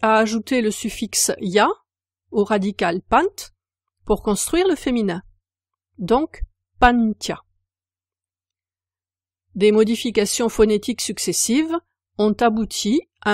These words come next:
un radical passa, terminé par un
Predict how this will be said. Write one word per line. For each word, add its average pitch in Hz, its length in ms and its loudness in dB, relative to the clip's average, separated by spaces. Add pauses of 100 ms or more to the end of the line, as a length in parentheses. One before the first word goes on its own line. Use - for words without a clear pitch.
un 208 40 0
radical 196 720 0 (380)
passa, 196 540 0 (840)
terminé 208 420 2
par 196 200 -2
un 180 120 -4